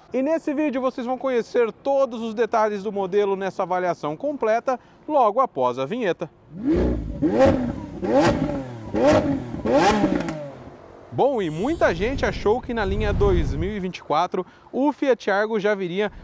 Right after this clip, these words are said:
com um novo desenho, mas não, ele continua esteticamente igual ao modelo dois mil e vinte e três. Bom, pessoal, também eu já quero começar essa avaliação pedindo pra você que, se você gostar do meu conteúdo, não esqueça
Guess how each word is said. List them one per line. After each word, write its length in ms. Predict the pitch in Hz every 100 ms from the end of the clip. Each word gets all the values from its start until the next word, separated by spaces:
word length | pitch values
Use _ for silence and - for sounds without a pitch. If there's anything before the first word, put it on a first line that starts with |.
| -
com 140 | 226 269
um 340 | - 262 277
novo 540 | 226 185 214 277 262
desenho, 580 | 262 285 202 190 196 143
mas 240 | 156 262 214
não, 240 | 208 202 - - -
ele 120 | 156
continua 560 | 180 254 233 226 247 269 -
esteticamente 1160 | 214 - - 262 302 - 320 247 226 220 - -
igual 400 | 262 262 208 233 - - -
ao 160 | 247
modelo 460 | 277 233 185 233 214
dois 440 | - 160 220 185 151
mil 400 | 170 190 226 - -
e 160 | 233
vinte 380 | 180 165 220 -
e 60 | 247
três. 440 | - - - - - - -
Bom, 140 | 269
pessoal, 320 | 233 196 180
também 340 | - 202 262 214 - -
eu 80 | 156
já 160 | 214
quero 240 | - 233 220
começar 340 | 220 208 226
essa 160 | 214 208
avaliação 440 | 208 202 - 220
pedindo 320 | - 180 214
pra 120 | 202
você 300 | 208 190 -
que, 80 | 208
se 80 | -
você 260 | 196 - 220
gostar 480 | 208 190 - 220
do 60 | 226
meu 100 | 214
conteúdo, 400 | 214 202 196 208
não 140 | 202
esqueça 420 | 196 - 208 202